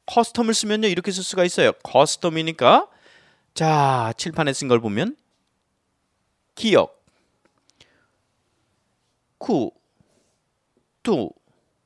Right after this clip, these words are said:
옴, 구둠. 구둠이란 뜻이죠. 딱딱하게 굳은 거.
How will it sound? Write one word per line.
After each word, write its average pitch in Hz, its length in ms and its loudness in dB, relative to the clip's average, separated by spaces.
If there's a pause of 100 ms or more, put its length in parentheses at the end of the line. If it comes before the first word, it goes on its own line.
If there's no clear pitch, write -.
(760)
옴, 165 300 -2 (1500)
구둠. 156 500 -2 (640)
구둠이란 113 560 -2
뜻이죠. 127 400 -6 (320)
딱딱하게 214 560 -6
굳은 113 360 -12
거. 80 220 -12